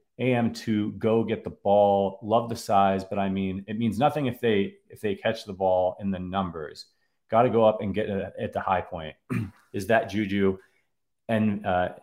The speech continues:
M V S? Yeah, I mean, M V S is a mo-, he's six four, and he better be able to go up and get it down the field. Um, Jay Ward says, "Hardman showed flashes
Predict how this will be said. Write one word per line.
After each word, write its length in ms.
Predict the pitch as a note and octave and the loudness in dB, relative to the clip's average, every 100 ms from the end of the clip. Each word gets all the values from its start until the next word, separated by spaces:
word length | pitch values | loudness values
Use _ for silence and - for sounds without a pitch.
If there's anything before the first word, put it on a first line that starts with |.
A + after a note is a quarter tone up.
| - | -6
M 160 | A2 G2+ | -2 2
V 140 | G2 | 2
S? 260 | F2+ D#2 - | 2 0 0
Yeah, 260 | B2 F#3+ | 8 10
I 40 | A#2 | 10
mean, 140 | A2+ | 8
M 120 | C#3+ | 6
V 140 | C#3 C3+ | 6 8
S 180 | C3 A#2 | 6 4
is 240 | F#2+ - _ _ - | -4 -6 _ _ -6
a 40 | G#2+ | -2
mo-, 240 | A#2 C3 | 2 0
he's 300 | G#2+ G2+ G#2 | -2 -6 -8
six 280 | - C#3 - | -6 -6 -6
four, 440 | - C3 D3+ F#2+ - - | -2 2 2 0 -6 -10
and 100 | G2 | -4
he 80 | G2+ | 0
better 240 | G#2 F#3 | 4 6
be 100 | A#2+ | 4
able 140 | F2+ D#2+ | 0 -4
to 60 | |
go 180 | D#2 E2+ | -4 -4
up 140 | D#2+ | -6
and 80 | E2+ | -10
get 100 | E2 | -8
it 100 | E2+ | -8
down 220 | E2+ D#2+ | -8 -10
the 60 | D#2+ | -10
field. 340 | - D#2 D#2+ G2 _ _ _ - | -8 -6 -6 -8 _ _ _ 0
Um, 560 | F#2+ F#2+ F#2 F2+ F#2 - | 4 6 4 0 -4 -8
Jay 180 | - A#2 | -2 4
Ward 220 | A2+ G#2 | 4 4
says, 200 | A2 G2 | 2 2
"Hardman 320 | - C#3 C#3 | 2 2 2
showed 260 | A#2 A2+ G2 | 0 0 0
flashes 920 | - A2 A2+ A#2+ - B2 A#2+ A#2+ A#2+ | -4 2 4 4 2 0 0 -2 -4